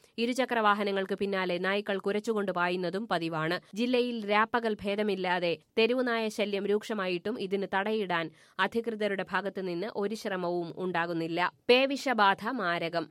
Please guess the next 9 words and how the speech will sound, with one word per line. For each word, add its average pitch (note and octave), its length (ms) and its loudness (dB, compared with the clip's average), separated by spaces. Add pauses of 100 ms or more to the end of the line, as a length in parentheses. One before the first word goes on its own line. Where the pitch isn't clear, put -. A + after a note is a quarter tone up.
(120)
പേവിഷബാധയുള്ള A#3+ 920 2
മൃഗങ്ങളുടെ G#3+ 640 0
കടിയോ A3 440 0
മാന്തലോ G3+ 560 -2
നക്കലോ A3+ 500 -2
മൂലം F3+ 340 -4
മനുഷ്യർക്ക് F#3+ 580 -4 (300)
രോഗാണുബാധ G#3 720 2 (100)
ഉണ്ടാകാം. E3+ 500 -2